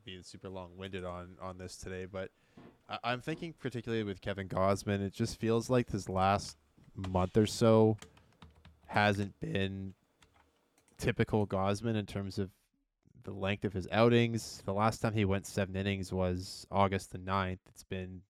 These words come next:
four starts since then, you know? Um, he's gone five and a third, six,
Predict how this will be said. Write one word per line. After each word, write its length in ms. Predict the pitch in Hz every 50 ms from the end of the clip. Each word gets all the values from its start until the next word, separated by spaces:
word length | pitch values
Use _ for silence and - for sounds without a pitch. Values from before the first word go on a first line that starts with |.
| _ _ - _ -
four 280 | - 107 101 98 95
starts 360 | - - 95 92 92 87 -
since 280 | - - 92 92 - -
then, 260 | - - - - - - _ _ _
you 100 | - -
know? 240 | - 95 90 98 110 - _ - _ _ _ _ _ _ _ _ _ _ _ _ _ _ -
Um, 500 | - - 87 90 90 90 87 87 90 - -
he's 180 | - 95 90 -
gone 380 | - 101 95 92 90 90 90 - _
five 240 | 95 95 98 92
and 80 | 95 95
a 40 | 92
third, 440 | - - 98 95 95 95 92 92 -
six, 840 | - - - 104 98 - _ - - - - - - - -